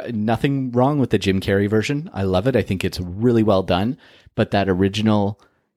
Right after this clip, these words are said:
just even the voices in it, in the original Doctor Seuss version cartoon, best Christmas movie ever. I mean, there's so many good ones, everything from Home Alone, Home Alone one over Home Alone two, but Home Alone two is still good.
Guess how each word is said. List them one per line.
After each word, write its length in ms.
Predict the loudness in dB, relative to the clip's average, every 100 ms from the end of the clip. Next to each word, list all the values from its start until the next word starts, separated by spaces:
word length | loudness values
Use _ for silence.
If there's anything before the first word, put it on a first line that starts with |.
| _ -10
just 300 | -8 -6 -4
even 240 | -4 -4
the 100 | -6
voices 520 | -4 -2 0 0 2
in 120 | 2
it, 200 | 2 -2
in 200 | 0 0 0
the 120 | 0
original 560 | 0 0 0 0 -4 _ _ -2
Doctor 260 | 0 0
Seuss 300 | 0 0 2
version 380 | 2 2 2 0
cartoon, 640 | -2 -2 0 0 0 -2 -10 _ _ _ -8 -2
best 240 | 0 0
Christmas 380 | -2 -2 -4 -2
movie 280 | 0 0 0
ever. 400 | 0 2 0 -2 _ _ -2
I 80 | 0
mean, 140 | 2
there's 140 | 0 0
so 120 | 0
many 140 | 0
good 240 | 0 0 2
ones, 280 | 0 0 0
everything 360 | 0 -2 -4
from 340 | -6 -6 -6 -10 -6
Home 180 | -2
Alone, 420 | 0 2 2 0 -4 _ _
Home 200 | -2 0
Alone 360 | 4 4 2 2
one 260 | 2 2 2
over 280 | 2 2
Home 180 | 2 2
Alone 260 | 2 2 0
two, 220 | -4 -4
but 120 | -2
Home 180 | -2 0
Alone 180 | 0 0
two 120 | -2
is 100 | -2
still 180 | -4 -4
good. 240 | -4 -6